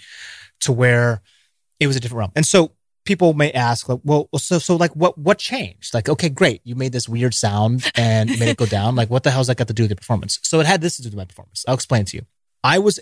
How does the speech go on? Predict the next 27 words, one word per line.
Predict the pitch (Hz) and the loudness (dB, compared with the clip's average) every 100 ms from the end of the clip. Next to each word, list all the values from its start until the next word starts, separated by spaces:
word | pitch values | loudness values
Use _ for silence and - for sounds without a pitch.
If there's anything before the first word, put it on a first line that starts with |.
| - | 0
able | 156 151 | 0 0
to | 156 139 | 0 0
make | 123 113 | 0 -2
such | - - 147 151 - - | -4 -4 -2 -2 -4 -6
assertive | 117 - - 139 147 160 147 - | -2 -2 0 2 4 2 0 -2
intentionality | 123 - 135 - 117 113 117 113 107 - | -4 0 0 0 0 2 2 2 -2 -2
around | 107 107 101 101 _ 139 | 0 2 2 -2 _ 0
each | 156 - - - | 2 2 -4 -6
training, | - - - 127 131 101 - 127 _ _ _ - - _ _ _ | -8 -4 0 0 2 0 -4 -10 _ _ _ -20 -20 _ _ _
pre, | - - 156 190 226 240 _ _ 113 | -4 0 2 2 0 -6 _ _ -2
during, | 104 127 139 147 160 - - | 2 2 2 0 -4 -10 -10
and | 107 - | -10 -8
post, | - 143 90 76 - - - - - - - | -2 0 0 -4 -10 -12 -20 -20 -20 -20 -8
that | - - | -6 -4
the | - | -6
quality | - - 143 160 190 180 165 | -10 0 4 6 6 4 2
of | |
my | 135 123 | 0 -4
training | - 127 113 107 107 | -4 -2 0 0 0
went | 117 101 - | 0 0 0
so | - - 156 156 196 | -2 -2 0 2 0
high. | - - 151 107 87 82 131 - _ _ _ _ _ - | -4 -4 -2 -2 -8 -12 -12 -16 _ _ _ _ _ -4
If | 160 | 0
I | 151 | 2
had | 170 | 0
a | |
two-hour | 113 - 233 226 202 160 | -2 -6 -4 0 2 2